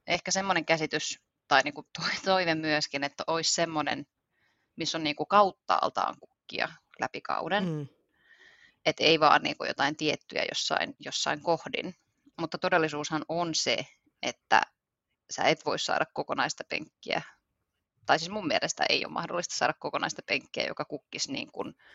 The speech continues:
Speaker 1: kauttaaltaan <laughs> läpi koko kasvukauden, mikä meillä on. Että on totta kai osioita, jotka kukkivat, ja sipulikukilla esimerkiksi saa tietysti sitten siellä, että ne häviää vaan sit sinne kauden aikana, kun ne muut nousee sieltä esiin. Mut että,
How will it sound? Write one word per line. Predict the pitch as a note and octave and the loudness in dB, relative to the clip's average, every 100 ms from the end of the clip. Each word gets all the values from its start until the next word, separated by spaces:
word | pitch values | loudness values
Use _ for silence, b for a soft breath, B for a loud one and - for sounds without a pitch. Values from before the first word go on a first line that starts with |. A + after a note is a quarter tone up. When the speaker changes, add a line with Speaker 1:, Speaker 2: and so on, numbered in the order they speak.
| B B | B B
Speaker 1:
kauttaaltaan | - D#3 D#3 _ - - - - - E2 E2+ D#3 - B - D#3+ | 8 8 6 _ 4 6 6 4 2 6 4 4 -2 B -8 -6
<laughs> | - - F#3 | -4 -4 2
läpi | F3+ C#3+ D3 | 4 4 0
koko | B2+ D3 C#3+ | -2 -2 -2
kasvukauden, | C3+ - - - - - - | -2 -2 -2 -4 -4 -4 -8
mikä | - - | -8 -6
meillä | C2+ C2+ C2 | -6 -4 -4
on. | - - - B B B B B B B _ C#3+ | -4 -6 -10 B B B B B B B _ -6
Että | C#3 - - | -2 2 4
on | E3 D3 D3 | 4 2 -4
totta | D#3 - | -6 -4
kai | - D#3+ C#3+ A#2+ B B | 6 8 8 6 B B
osioita, | F3 F3+ F3+ C#3+ - | -4 -2 0 0 0
jotka | - - - | -2 -4 -8
kukkivat, | - - - - - - | -10 -16 -14 -4 -4 -2
ja | D3 | -6
sipulikukilla | D3+ D3 C#3+ - - A2 - | -6 -6 -8 -10 -14 -6 -4
esimerkiksi | F3 - - - - | -4 -8 -10 -8 -8
saa | - - | -6 -6
tietysti | - - - - | -8 -10 -12 -6
sitten | - - - | -6 -6 -10
siellä, | - - | -8 -8
että | - | -8
ne | D3+ | -6
häviää | - A2+ - | -4 -4 -6
vaan | G2 | -6
sit | - | -6
sinne | - E3+ - | -8 -10 -4
kauden | D3+ D3+ E3 | -4 -2 -2
aikana, | D#3+ C#3 C3+ | -2 -4 -6
kun | D3+ | -8
ne | D#3 | -8
muut | D3 - | -8 -8
nousee | B2 C#3+ - | -8 -6 -6
sieltä | - D3 - | -4 -4 -2
esiin. | F3+ - D#2 B1+ | -2 0 -2 -4
Mut | F2+ - | -8 -12
että, | D3 - | -4 -2